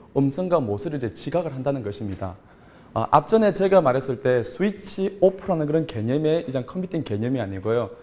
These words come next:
이제 어떤 터치의 개념이 아니라는 겁니다. 이제,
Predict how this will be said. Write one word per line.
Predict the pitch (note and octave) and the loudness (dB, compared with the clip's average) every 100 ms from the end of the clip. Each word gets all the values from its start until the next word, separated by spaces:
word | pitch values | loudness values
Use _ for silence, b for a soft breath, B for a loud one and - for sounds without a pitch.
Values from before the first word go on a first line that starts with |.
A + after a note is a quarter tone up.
| B - | B -8
이제 | D3+ | -2
어떤 | D3 A#2+ A2 B - | 0 0 -4 B -16
터치의 | - B3 B3 G#3+ | 2 2 4 -4
개념이 | C3+ A#2 C3+ | -2 -2 -2
아니라는 | G2+ F#2+ G2 G#2+ | -4 -6 -6 -6
겁니다. | G2 F#2+ G#2 F#2+ - b - | -6 -8 -8 -10 -14 b -4
이제, | D3+ E3 | 0 0